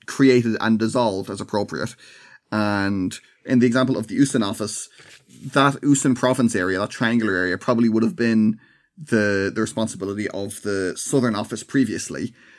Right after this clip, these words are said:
but a proposal was made and probably a lot of capital was invested by someone to set that up as an office in itself and open up the, the area beyond the belt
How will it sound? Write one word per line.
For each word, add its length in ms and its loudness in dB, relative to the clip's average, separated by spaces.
but 160 -2
a 80 -2
proposal 640 2
was 160 0
made 360 -2
and 120 -4
probably 260 0
a 40 0
lot 160 0
of 80 -14
capital 440 -6
was 140 -6
invested 440 -2
by 120 -8
someone 440 -8
to 120 -6
set 260 0
that 120 0
up 180 -2
as 120 -4
an 60 -2
office 520 -6
in 100 -6
itself 640 -2
and 440 2
open 300 6
up 340 0
the, 480 0
the 220 0
area 240 2
beyond 440 2
the 140 -4
belt 440 -8